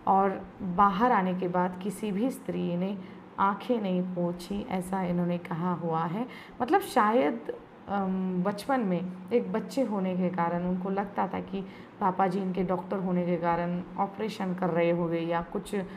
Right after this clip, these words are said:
दवा दारू कर रहे होंगे, लेकिन जैसे जैसे वह बड़ी होती गई उनको समझ में आ गया कि असल में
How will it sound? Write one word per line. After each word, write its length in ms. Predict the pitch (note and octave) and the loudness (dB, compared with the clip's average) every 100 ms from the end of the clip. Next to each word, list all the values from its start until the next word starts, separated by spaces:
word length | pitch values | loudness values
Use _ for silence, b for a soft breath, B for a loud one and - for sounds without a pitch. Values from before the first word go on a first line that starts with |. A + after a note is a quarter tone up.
| B F3 | B 0
दवा 220 | F#3+ F3+ | 4 4
दारू 280 | F3 F3 F3 | 6 4 4
कर 180 | F3 E3+ | 2 0
रहे 180 | E3 | 0
होंगे, 460 | E3 D3 F3+ E3 E3 B B B | 0 -2 -2 -2 -4 B B B
लेकिन 320 | A3+ B3+ D4+ C4+ | -2 0 -2 4
जैसे 280 | B3 B3 | 4 4
जैसे 260 | D4 D4+ D4+ | 0 0 0
वह 220 | C4 C4+ | 4 4
बड़ी 220 | G#3+ G#3 | 6 2
होती 380 | A#3 F#3+ F3+ G3 | 2 0 -2 -2
गई 240 | F3+ F3+ F#3+ B B A#3+ | 0 0 0 B B -2
उनको 320 | A#3+ B3 C4+ | -2 0 -4
समझ 460 | C4+ G3 G3 G3 | -2 -2 0 -2
में 100 | A3+ | -2
आ 200 | G#3 F3+ | 0 2
गया 280 | E3+ F3 F3 | 2 2 2
कि 280 | F#3 - A#3 B B B | 0 -2 -4 B B B
असल 300 | - - C#4+ | -2 2 2
में 360 | C#4 C#4 C#4+ | 4 2 0